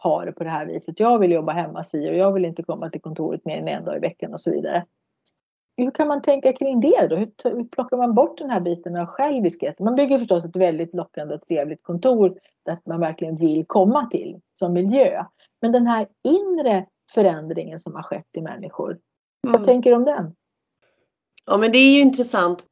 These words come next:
Speaker 2: om man förändrar sitt sätt att bete sig, som då vi som har kunskapsarbetare, som det brukar definieras som, haft möjlighet att jobba hemifrån under pandemin. Det är ju inte alla som har det.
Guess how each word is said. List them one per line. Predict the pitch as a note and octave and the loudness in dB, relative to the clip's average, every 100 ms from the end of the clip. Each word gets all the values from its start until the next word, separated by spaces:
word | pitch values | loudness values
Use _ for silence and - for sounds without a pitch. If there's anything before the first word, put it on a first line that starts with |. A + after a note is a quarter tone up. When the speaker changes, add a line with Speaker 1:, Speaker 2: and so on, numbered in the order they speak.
| _ _ _ - | _ _ _ -8
Speaker 2:
om | F#3+ | 2
man | F#3+ | 2
förändrar | F#3 A3+ B3+ B3 A3+ F#3+ F#3+ | 2 4 4 4 2 2 0
sitt | - F3+ - | -2 -12 -8
sätt | F3+ - - | -6 -6 -8
att | D3 C3+ | -12 -10
bete | C#3 A3 | 0 2
sig, | F#3 E3+ E3+ G3 | 2 0 -2 -2
som | G3 G3 F3+ F3+ - _ | -6 -8 -8 -8 -14 _
då | F#3+ E3+ F#3+ E3+ - | -4 -2 -2 -8 -12
vi | E3+ F3+ E3+ E3+ E3+ | -6 -4 -4 -4 -6
som | - F3+ E3 | -6 -4 -4
har | C3+ D#3+ D#3 D3+ E3+ - | -6 -4 -2 -2 -4 0
kunskapsarbetare, | B3+ A#3+ D3 - C#3 - E3 D#3 D3+ C#3 - G3 A3+ | 4 6 4 0 -2 0 0 2 0 0 0 2 2
som | A3 G3+ F#3+ | -4 -8 -6
det | F#3+ F3+ | -8 -6
brukar | F#3 F3+ F#3+ | -8 -6 -6
definieras | F3+ F3 F#3+ F3 F3 C#3+ | -4 -4 -2 -4 -4 -2
som, | F3 G#3 C4 | 0 0 -2
haft | - G3 G#3 | -2 -2 2
möjlighet | A3 A3+ F#3+ A3+ A#3 | 4 6 4 2 2
att | G#3+ | 0
jobba | G3+ E3+ | 0 0
hemifrån | E3 E3+ D3+ F#3+ B3 C4+ - | 2 0 0 0 2 0 -4
under | F#3+ F3 | -6 -4
pandemin. | F#3+ F#3 E3+ F#3+ | -2 0 0 -2
Det | F#3+ | -2
är | E3+ | 0
ju | F3 G3+ G3+ | 0 -2 -2
inte | G#3 E3+ C3+ - | -4 -4 -4 -2
alla | G3 F#3+ F#3 | 0 -2 -4
som | G3 | -4
har | F3 E3+ | -2 0
det. | F3 | 0